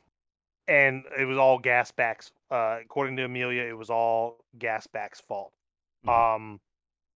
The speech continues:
Speaker 1: so, you know, then every, uh, I wanna say here, the other henchman actually goes, goes to Kane and actually just tries to hunker down with him.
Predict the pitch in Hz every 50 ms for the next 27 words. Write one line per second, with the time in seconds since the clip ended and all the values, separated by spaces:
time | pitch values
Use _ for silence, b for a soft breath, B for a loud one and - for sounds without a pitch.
0 | _ _ _ _ _ _ _ _ - - 170 160 160 151 151 156 - - 175 175
1 | 165 160 160 165 220 240 254 240 233 214 226 220 202 185 170 160 156 151 147 147
2 | 147 160 165 151 - - 170 160 143 123 151 147 151 151 147 147 151 127 127 135
3 | 143 156 156 165 151 151 147 139 - - 147 135 131 131 131 - - 151 139 135
4 | 131 127 120 117 135 131 131 131 120 127 _ - 139 131 135 127 - - - -
5 | - - 143 135 131 127 123 120 117 117 117 120 123 120 120 123 120 - - 120
6 | 107 - 120 - - - 127 123 123 113 - 123 113 123 123 - - 117 107 120
7 | 117 117 117 113 113 110 110 - - 127 123 117 113 110 107